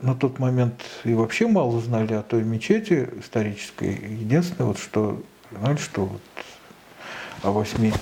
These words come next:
башенках, минаретах. И, в общем-то, всё. И, э, вот появился такой уникальный объект. М, и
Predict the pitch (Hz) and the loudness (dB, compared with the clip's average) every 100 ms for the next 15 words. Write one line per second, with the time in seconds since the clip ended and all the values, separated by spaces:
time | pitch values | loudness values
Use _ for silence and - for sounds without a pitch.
0 | - 107 107 - 98 - - - 98 104 | -2 0 0 0 -4 -2 -2 -2 0 2
1 | 107 139 220 220 - - - - - - | 4 4 2 0 -2 -6 -16 -16 -18 -16
2 | - - - - - - - - - - | -14 -14 -12 -10 -10 -12 -14 -14 -14 -18
3 | - - 113 117 117 113 - - - 120 | -20 0 2 4 4 0 -2 -10 -4 0
4 | 113 - 110 107 107 - - 233 240 - | 0 0 0 0 -2 2 4 6 4 0
5 | 147 196 202 - - _ - 135 135 127 | 2 2 2 -4 -14 _ -8 -2 2 4
6 | 123 120 117 117 101 - - - - - | 4 4 4 2 -2 -8 -18 -18 -18 -18
7 | - - - - - - 143 139 143 202 | -20 -20 -20 -8 -8 0 2 4 4 4
8 | 214 156 - 160 156 - 120 117 123 120 | 2 -2 0 0 0 -2 -4 0 0 2
9 | 117 123 208 233 - - - - - - | 0 2 0 0 -10 -18 -18 -14 -14 -14
10 | - - - - 113 101 113 113 113 113 | -14 -16 -20 -16 -6 0 4 4 6 4
11 | 120 123 - 113 110 - - - - - | 4 2 0 -4 -8 -10 -16 -20 -20 -20
12 | - - - - - _ - - - - | -20 -20 -20 -20 -20 _ -20 -18 -18 -18
13 | - - _ - 156 127 123 123 120 117 | -20 -20 _ -14 -2 4 6 6 6 4
14 | - 220 | 2 -6